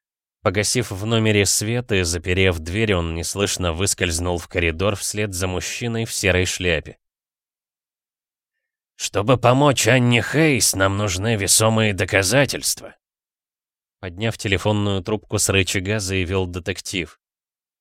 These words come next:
«Мы не можем просто свалить всё, что здесь произошло, на некие необъяснимые силы. Никто не поверит в то, что девушка невиновна, пока мы не предоставим неопровержимые аргументы.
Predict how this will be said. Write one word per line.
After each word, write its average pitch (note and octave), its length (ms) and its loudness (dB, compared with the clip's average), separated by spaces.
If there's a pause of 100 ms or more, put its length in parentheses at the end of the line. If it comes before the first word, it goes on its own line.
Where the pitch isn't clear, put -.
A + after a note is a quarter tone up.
(600)
«Мы F2 140 -2
не A2+ 100 2
можем D3 420 4
просто B2+ 400 2
свалить B2 600 2
всё, A#2 300 0
что G#2 260 -2
здесь F#2 360 0
произошло, G2 800 2
на A2 180 2
некие A2 460 -2
необъяснимые G#2 960 0
силы. B2 540 -2 (560)
Никто G2+ 500 2
не C#3+ 120 4
поверит C3+ 560 2
в - 120 -8
то, D3 160 0
что - 260 -2
девушка G2+ 540 2
невиновна, G2+ 680 2
пока F#2 320 2
мы G2 140 2
не G2+ 120 0
предоставим G2+ 800 0
неопровержимые F#2+ 1000 0
аргументы. G#2 800 0